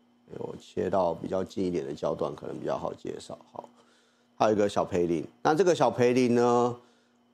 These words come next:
它后面这个凸出来的轴心装上去培林之后，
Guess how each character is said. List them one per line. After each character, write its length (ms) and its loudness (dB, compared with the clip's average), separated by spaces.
它 100 2
后 140 4
面 260 4
这 80 2
个 120 6
凸 200 0
出 100 0
来 80 6
的 100 4
轴 240 2
心 380 0
装 160 2
上 160 2
去 160 0
培 200 0
林 160 0
之 160 -2
后， 320 0